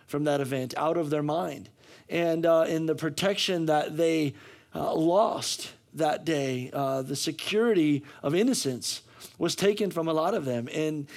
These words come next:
and God, where, where were you? And I want you to know that there's a lot of times in your life where you're gonna ask dark questions like that.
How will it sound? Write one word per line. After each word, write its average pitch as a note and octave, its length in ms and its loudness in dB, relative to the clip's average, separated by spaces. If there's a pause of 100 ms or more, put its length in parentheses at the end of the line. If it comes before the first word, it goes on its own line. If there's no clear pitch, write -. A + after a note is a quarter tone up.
(140)
and D3+ 180 -4
God, D3+ 220 0
where, F3 480 0 (240)
where F#3 180 2
were F#3+ 220 4
you? D3+ 240 0
And C3 80 -2
I C#3 40 0
want F#3 160 -2
you G3 60 2
to F#3 60 -2
know F#3 160 2
that E3+ 60 -4
there's F3+ 200 0
a F3 60 2
lot E3 240 2
of G3+ 80 0
times D#3+ 260 -2
in D3+ 80 -2
your D3 120 -2
life C#3+ 200 -2
where D3 80 -2
you're C#3+ 140 -2
gonna D#3 160 -2
ask C#3+ 340 -4
dark C#3+ 420 -4
questions D3 540 -4
like D#3+ 260 -4
that. C3 340 -8